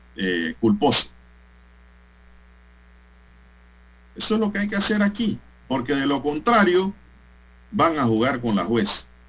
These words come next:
y no va a poder realizar la audiencia y le van a empezar a prescribir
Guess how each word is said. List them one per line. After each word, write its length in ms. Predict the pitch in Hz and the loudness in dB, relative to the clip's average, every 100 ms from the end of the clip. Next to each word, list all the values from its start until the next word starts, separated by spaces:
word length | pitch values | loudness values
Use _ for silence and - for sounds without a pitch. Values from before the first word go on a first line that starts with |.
| - - - - - - | -20 -20 -20 -20 -20 -2
y 100 | 117 | 2
no 240 | 123 143 | 4 4
va 100 | 139 | 2
a 80 | 127 | 0
poder 200 | 120 120 | 0 0
realizar 380 | 131 104 135 131 | 2 0 0 0
la 60 | |
audiencia 340 | 117 127 139 139 | 0 0 0 0
y 60 | |
le 140 | 104 92 | 0 0
van 280 | 95 180 175 | 2 0 2
a 40 | |
empezar 360 | 131 120 123 135 | -2 -4 -2 -4
a 100 | 113 | -2
prescribir 600 | 110 101 98 110 123 | -4 -4 -2 0 -2